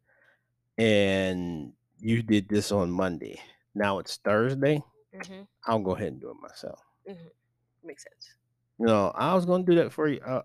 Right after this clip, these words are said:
Speaker 1: I understand that, but you haven't done
Speaker 2: You
Speaker 1: it,
Speaker 2: haven't done
Speaker 1: so
Speaker 2: <laughs> it.
Speaker 1: it's not a priority. No big deal. Ain't gonna make an issue out of it.
Speaker 2: Yeah.
Speaker 1: Appreciate it. Uh, but I'll get it done myself.
Speaker 2: Yeah.
Speaker 1: You know, that kind of thing. So,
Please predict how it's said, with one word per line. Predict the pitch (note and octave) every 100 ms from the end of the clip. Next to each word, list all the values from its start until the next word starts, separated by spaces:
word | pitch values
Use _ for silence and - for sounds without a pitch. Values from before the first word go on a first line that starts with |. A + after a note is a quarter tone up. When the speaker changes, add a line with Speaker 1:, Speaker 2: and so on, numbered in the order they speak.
| -
Speaker 1:
I | G#2 A#2+
understand | B2 C3 B2+ C3 C3
that, | B2+ G2
but | G#2+ G#2 - _ _ _ _ _ _ _ _ _ _ _ _ _ _ _
you | C3
haven't | C#3 C#3+ B2+ A2+
done | C#3+ E3+
Speaker 2:
You | D3+
Speaker 1:
it, |
Speaker 2:
haven't | C4+ B3
done | C#4+ -
Speaker 1:
so | - A#3 A3+ D#4+
Speaker 2:
<laughs> | D#4
it. | C4+ - -
Speaker 1:
it's | A2+ C#3+
not | C3 A#2+
a |
priority. | - A2+ A2 C#3 C#3 C3+ C#3 C3+ - _ _ _ _
No | A2+ A#2+
big | A#2 A2+ G#2
deal. | B2 B2 A#2+ A#2+ A#2+ -
Ain't | G2
gonna | G2+ G2+
make | F2+
an | D2
issue | A#2 - G3+ G2+
out | F#2
of | G2
it. | A#2+ -
Speaker 2:
Yeah. | C#3 -
Speaker 1:
Appreciate | B2 A#2+
it. | - _ _ _ - _ _ _ _ A2
Uh, | A2
but | G2 G2
I'll | G#2
get | G2+ G2
it | D#2+
done | F2+ E2+
myself. | D#2 D#2 - D2 B1+ - -
Speaker 2:
Yeah. | - - _ _ -
Speaker 1:
You | A2+
know, | D2+ - - _
that | E2 -
kind | - -
of | -
thing. | - - - _ _ _ _ _ -
So, | A2 G#2 G2 F#2 F2